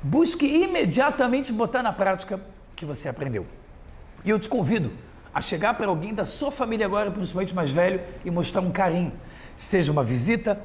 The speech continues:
uma ligação, até uma mensagem, mostrando amor, mostrando carinho e mostrando que você enaltece a pessoa também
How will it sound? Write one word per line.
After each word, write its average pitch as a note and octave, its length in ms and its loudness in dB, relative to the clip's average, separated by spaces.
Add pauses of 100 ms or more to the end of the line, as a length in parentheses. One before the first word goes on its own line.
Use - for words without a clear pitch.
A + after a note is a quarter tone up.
uma B3+ 160 0
ligação, A3+ 500 0
até B3+ 160 -2
uma C4+ 140 -2
mensagem, A3+ 640 0 (360)
mostrando D#3+ 480 2
amor, E3+ 480 2 (280)
mostrando D#3+ 400 -2
carinho F3 480 -2 (300)
e F3+ 80 -2
mostrando E3+ 440 0
que - 100 -6
você E3+ 240 -2
enaltece G3 540 -2
a - 20 -4
pessoa E3 460 0
também C#3+ 520 -2